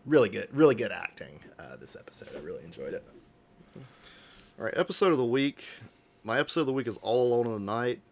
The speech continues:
Speaker 2: and it's primarily for the dream sequence in that last five minutes.
Speaker 1: Yeah,
Speaker 2: Uh,
Speaker 1: that makes sense. That makes sense.
Speaker 2: Yeah.
Speaker 1: Yeah, w-, I, no, no argument. As, as much good stuff as there was in Heart of Stone, it was just a little too, uh, little too uneven.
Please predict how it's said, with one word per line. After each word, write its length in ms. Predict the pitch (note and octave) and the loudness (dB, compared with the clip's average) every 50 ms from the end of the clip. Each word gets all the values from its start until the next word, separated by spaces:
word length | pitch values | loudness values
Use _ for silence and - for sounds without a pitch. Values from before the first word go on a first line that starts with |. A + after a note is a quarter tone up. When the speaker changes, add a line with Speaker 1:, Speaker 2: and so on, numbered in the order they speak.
| _ - | _ -10
Speaker 2:
and 120 | F#2 G2+ | -10 -8
it's 100 | G#2 - | -8 -10
primarily 580 | - - - A2+ A2+ A2 A2 A2+ A#2+ B2 B2 A2+ | -10 -6 -2 -2 0 2 2 2 4 4 2 0
for 340 | - - A2 G#2+ A2 G#2+ G2+ | 0 -4 -4 -4 -2 -2 -2
the 240 | G2+ G#2 G2+ F#2+ F#2 E2 - | -4 -4 -6 -6 -10 -12 -8
dream 280 | - G#2 G#2+ A#2+ A#2+ A2 | -6 -4 -2 -2 -2 -2
sequence 480 | - B2+ B2 - G#2+ A2+ A#2 - - | -2 -2 -4 -4 -4 -8 -8 -8 -8
in 60 | G2 G2 | -8 -8
that 120 | F#2 - | -8 -6
last 300 | G2+ G#2 G#2 F#2+ - - | -4 -2 -2 -2 -4 -4
five 220 | - G2 F#2+ F2 F#2 | -4 -4 -6 -6 -6
minutes. 500 | F#2 F2+ F2 - - - - - - - _ _ _ _ _ _ _ _ _ _ _ _ _ _ _ _ _ _ _ - | -8 -10 -10 -10 -10 -10 -10 -10 -10 -14 _ _ _ _ _ _ _ _ _ _ _ _ _ _ _ _ _ _ _ 0
Speaker 1:
Yeah, 180 | - A#3 G#3+ F3 | 2 4 6 6
Speaker 2:
Uh, 40 | D#3 | 6
Speaker 1:
that 120 | D3 B2+ | 4 4
makes 160 | G#2+ G2+ - - | 2 -2 -8 -10
sense. 300 | - E2 - - - - | -12 -10 -8 -8 -8 -8
That 180 | - - G2+ G#2 | -10 -12 -12 -12
makes 180 | G2 - - | -12 -12 -10
sense. 320 | F2+ D#2 - F2+ F2 E2+ - | -10 -10 -10 -10 -12 -12 -14
Speaker 2:
Yeah. 60 | - _ _ _ _ _ _ _ _ _ _ _ _ _ _ _ - | -20 _ _ _ _ _ _ _ _ _ _ _ _ _ _ _ -14
Speaker 1:
Yeah, 260 | - - - F#2 F#2+ | -14 -14 -12 -12 -12
w-, 180 | G2 G2+ G2+ G#2 | -10 -10 -8 -2
I, 160 | A2 A#2 - - - - - - - | -2 -2 -2 -2 -6 -18 -20 -14 -2
no, 220 | - C3+ C#3 C#3 - | 4 6 6 6 6
no 200 | D3+ D3+ C#3+ C3 B2 | 8 10 10 10 10
argument. 460 | A2 G#2+ G#2 G#2 G#2 G#2 G#2+ G#2 - | 10 6 4 2 0 0 -2 -2 -2
As, 160 | C#3 C3 C3+ | -2 -2 2
as 340 | D3 E3+ E3+ D3 - - - | 4 4 4 4 2 -2 0
much 300 | F3+ G3 G3+ G3+ - - | 4 4 4 4 4 6
good 200 | D#3 D#3+ D3 - | 6 6 6 6
stuff 440 | - - - C3 A#2 A#2+ A#2 - - | 4 0 0 2 2 2 0 0 -2
as 140 | A2+ G#2 G#2 | -2 -2 -2
there 160 | A2 G#2+ G#2+ | -2 -2 0
was 340 | G#2+ G#2+ A2 A2+ A2 A2 A#2 | 2 2 4 4 2 0 -2
in 80 | A2+ | -4
Heart 240 | G#2+ B2 A#2 A2 A2 | -4 -2 -2 0 -2
of 60 | G#2+ - | -2 -2
Stone, 420 | - B2 A2+ A2 A2 G#2+ G#2 G#2+ | -2 -2 -2 0 0 0 -2 -2
it 100 | G#2 G2+ | -4 -4
was 140 | G#2 G2 - | -6 -8 -8
just 200 | - G2+ - - | -8 -8 -8 -8
a 20 | G2+ | -8
little 280 | G#2 G#2+ G2+ G2+ E2+ | -8 -8 -10 -10 -12
too, 360 | - - - F#2 B1+ G#1+ A1+ | -12 -12 -12 -12 -10 -10 -12
uh, 140 | A1+ A1+ - - _ _ - - - - - - - - - - _ _ _ _ _ _ _ _ - | -12 -12 -14 -16 _ _ -20 -20 -20 -20 -20 -20 -20 -20 -20 -20 _ _ _ _ _ _ _ _ 0
little 180 | D3+ D3 C#3+ B2+ | 4 4 4 4
too 220 | - - A#2 A2 | 4 2 0 0
uneven. 400 | G2+ F#2+ F#2 C2+ A1+ - - - | -2 -4 -8 -10 -12 -12 -12 -12